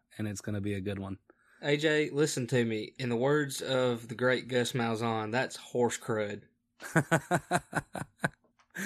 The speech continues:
Speaker 1: Uh, man, Gus has some of the best sayings. I absolutely love it.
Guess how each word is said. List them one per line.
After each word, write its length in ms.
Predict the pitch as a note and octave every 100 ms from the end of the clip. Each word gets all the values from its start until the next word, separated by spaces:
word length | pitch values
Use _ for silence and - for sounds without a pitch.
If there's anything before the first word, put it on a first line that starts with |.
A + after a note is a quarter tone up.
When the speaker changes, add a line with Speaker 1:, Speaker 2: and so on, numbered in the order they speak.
| G#3 F3+ D#3 - -
Speaker 1:
Uh, 420 | C3 A#2+ G#2 G2 - _ _ -
man, 360 | B2 A#2+ A#2 A2+ _ _ -
Gus 260 | C#3 -
has 200 | C#3 A2+
some 240 | - B2 A#2
of 60 |
the 80 | G2+
best 460 | F#2 A2 A2 G#2+ -
sayings. 520 | G#2 G2+ G2 F#2 - _ _ -
I 60 |
absolutely 460 | A2 A2 G2+ A2+ G2+
love 160 | G2
it. 100 | F#2+